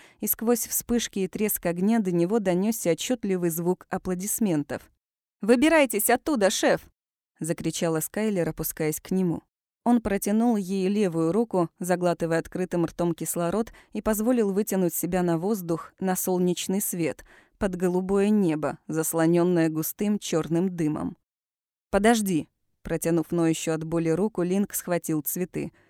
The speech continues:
«Порядок! Вытащи меня отсюда, мать твою!»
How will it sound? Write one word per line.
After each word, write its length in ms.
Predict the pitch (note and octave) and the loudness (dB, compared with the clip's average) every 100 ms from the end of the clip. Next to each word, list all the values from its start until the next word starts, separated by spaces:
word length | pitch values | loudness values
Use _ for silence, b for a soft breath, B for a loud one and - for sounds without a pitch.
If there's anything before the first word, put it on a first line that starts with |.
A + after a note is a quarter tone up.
| _ | _
«Порядок! 540 | - G#3+ F#3 D3 - - _ - | 2 6 6 2 -4 -12 _ 2
Вытащи 440 | D4+ C4+ F3+ G3 | 4 4 2 2
меня 240 | F#3 F#3 | 4 4
отсюда, 380 | F3+ - F3 E3 | 2 0 2 4
мать 240 | F#3+ F3 - | 4 2 0
твою!» 360 | D#3 D3+ - | -4 -2 -4